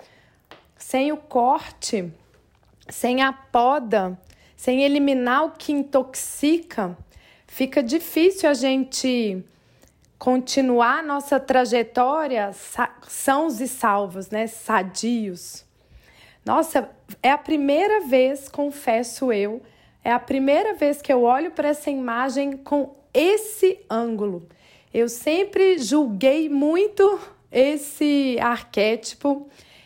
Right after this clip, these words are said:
esses movimentos, essas contrações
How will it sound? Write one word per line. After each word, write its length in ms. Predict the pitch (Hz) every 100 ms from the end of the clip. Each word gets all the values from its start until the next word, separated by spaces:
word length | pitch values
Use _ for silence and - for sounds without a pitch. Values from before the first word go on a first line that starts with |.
| _
esses 520 | 247 285 285 302 254
movimentos, 1080 | 262 262 226 254 226 214 233 240 247 233 - - -
essas 920 | - 240 285 - - 294 285 277 269 -
contrações 1200 | 269 262 262 240 233 - 220 220 247 262 -